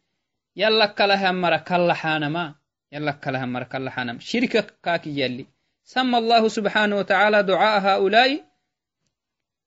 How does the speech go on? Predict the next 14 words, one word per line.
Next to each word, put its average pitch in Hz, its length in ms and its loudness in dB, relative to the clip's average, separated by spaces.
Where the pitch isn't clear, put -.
أمر 220 240 0
أبهنهم 185 800 0
سيحو 170 460 -4
لغير 170 340 2
الله. 156 340 0
Yalla 175 240 0
kalahtanima 156 540 -4
habaanahinin 151 500 -2
seexo. 165 400 -6
سماها، 180 680 -4
سماه 185 680 -2
شركا، 165 640 -6
شرك 254 220 -14
كاكي. 113 560 -14